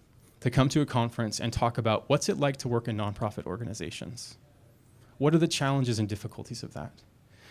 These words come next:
And the shared analysis that they developed out of that was to talk about how, in fact, working in nonprofit organizations is incredibly constrained. Whoever pulls the purse strings actually significantly controls what can happen politically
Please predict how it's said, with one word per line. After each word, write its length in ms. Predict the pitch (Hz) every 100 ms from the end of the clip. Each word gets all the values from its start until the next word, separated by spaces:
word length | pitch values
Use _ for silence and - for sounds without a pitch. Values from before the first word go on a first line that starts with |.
| -
And 100 | -
the 60 | 139
shared 280 | - 156 170
analysis 460 | 143 135 139 131
that 140 | - 131
they 80 | 117
developed 340 | 120 123 113
out 120 | 120 127
of 80 |
that 200 | 110 104
was 120 | 110 -
to 100 | 123
talk 280 | - 135 -
about 340 | 117 107 - - - - - - -
how, 220 | - 143
in 60 | 143
fact, 480 | 143 135 104 - - - -
working 340 | 127 156 170
in 120 | 147 131
nonprofit 460 | 123 120 123 -
organizations 720 | 131 117 104 110 - 117 107
is 140 | - 120
incredibly 520 | 117 - 123 120 110
constrained. 640 | 110 110 - - 85 117 - - - - - - - - -
Whoever 400 | 147 139 160 165
pulls 360 | - 151 139
the 80 | 127
purse 320 | - 147 151
strings 580 | - 127 104 92 - - - -
actually 320 | 117 - 131
significantly 720 | - 123 120 120 131 143 107
controls 680 | 135 127 - 113 104 104 - - - -
what 220 | 127 104
can 120 | 127
happen 300 | 104 110 113
politically 680 | - 117 104 117 - 95